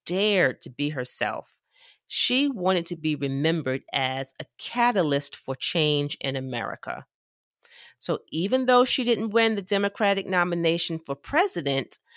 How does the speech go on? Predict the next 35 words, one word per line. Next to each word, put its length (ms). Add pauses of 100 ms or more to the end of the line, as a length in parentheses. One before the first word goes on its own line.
(320)
over 240
the 120
course 500
of 200
her 500
fourteen 600
years 180
in 140
Congress, 760 (640)
Shirley 360
Chisholm 420
was 200
able 240
to 100
be 160
a 80
force 460
for 120
change 800
and 160
a 60
champion 800 (120)
to 280 (300)
improve 560
the 80
quality 580
of 140
life 420
for 160
women 460
and 180
for 100
children 600
and 180
for 140